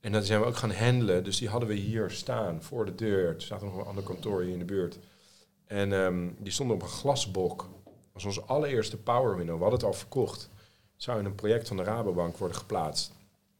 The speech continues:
En, eh, we letten even niet op. En we horen opeens dat glas in duizenden stukjes op de grond kapot vallen. En we draaien ons om. En wat blijkt, dat dus die glasbok hadden we loodrecht op de wind gezet.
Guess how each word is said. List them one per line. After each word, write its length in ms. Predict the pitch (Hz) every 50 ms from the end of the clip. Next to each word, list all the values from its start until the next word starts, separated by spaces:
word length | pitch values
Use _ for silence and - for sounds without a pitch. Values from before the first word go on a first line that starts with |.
| _ _ - - - - -
En, 240 | - 107 107 101
eh, 240 | 98 95 92 90 85 87 87
we 80 | 90 95
letten 240 | 107 113 113 113 98
even 140 | 92 -
niet 100 | 92 107
op. 220 | 123 123 - - - - - - - - - - - - - - - - - -
En 120 | 107 104
we 60 | 101 101
horen 220 | 110 120 117 110
opeens 760 | 104 113 135 139 127 117 110 107 104 - - - - - - - - _ _ _ _ _ _
dat 140 | - 92 92
glas 420 | - - - - - - - - -
in 180 | - 92 90
duizenden 520 | 92 120 127 135 131 110 - 113 98 90 90
stukjes 540 | - - - - 135 117 - 98 85 - -
op 100 | - -
de 60 | -
grond 320 | - 120 113 107 104 -
kapot 320 | - - - - - - -
vallen. 320 | - - 92 80 76 78 - - - - - - - - - - - - - - - - -
En 480 | - 117 113 110 107 104 101 95 - - - - _
we 120 | - 101
draaien 360 | 95 117 117 123 120 113 107 104
ons 120 | 98 101
om. 240 | - 151 127 110 -
En 60 | 110
wat 160 | 104 107 101
blijkt, 340 | 101 113 117 117 113 107 107
dat 140 | - 107 -
dus 280 | - 107 104 98 -
die 100 | - 110
glasbok 680 | - - 123 123 117 - - 120 110 104 110 104 95 101
hadden 200 | - 101 101 98
we 60 | 98
loodrecht 500 | 101 104 107 117 120 117 110 98 - -
op 80 | 110 95
de 60 | 101
wind 220 | 92 101 110 113
gezet. 440 | - - 98 82 90 92 95 - -